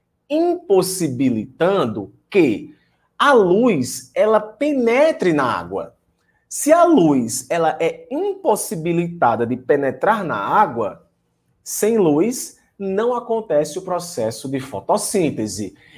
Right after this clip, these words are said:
Então, as algas que se encontram, é, em uma região bentônica, por exemplo, que é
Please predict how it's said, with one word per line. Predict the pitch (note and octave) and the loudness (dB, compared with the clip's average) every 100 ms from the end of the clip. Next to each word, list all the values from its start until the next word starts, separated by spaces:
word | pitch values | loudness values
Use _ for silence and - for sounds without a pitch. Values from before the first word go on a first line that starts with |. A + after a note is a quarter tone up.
| - | -4
Então, | E3 F3 F3 | 0 4 4
as | E3 A#2 | 4 4
algas | D3+ E3+ A#3+ F3+ C#3+ B2+ | 4 6 8 8 6 4
que | - D#3 | 0 0
se | - F3 | 2 2
encontram, | F3 F3 D#3 C#3 C3 B2 A2 G2+ - _ - - | 0 2 4 4 2 2 0 -2 -12 _ -10 2
é, | A#2 | 6
em | C3+ | 6
uma | D3 | 6
região | C#3+ C#3 C3 C#3 C3 | 4 2 2 0 0
bentônica, | A#2+ F3+ F#3 - D3+ D#3+ A3 F#3+ - C3+ | 2 2 0 0 4 6 4 2 0 -2
por | - C3 | 0 0
exemplo, | B2 A2 A#2+ D3 F#3 C#3 | 0 -2 -4 -4 -4 -8
que | - C3 | -2 2
é | B2+ B2+ | 2 0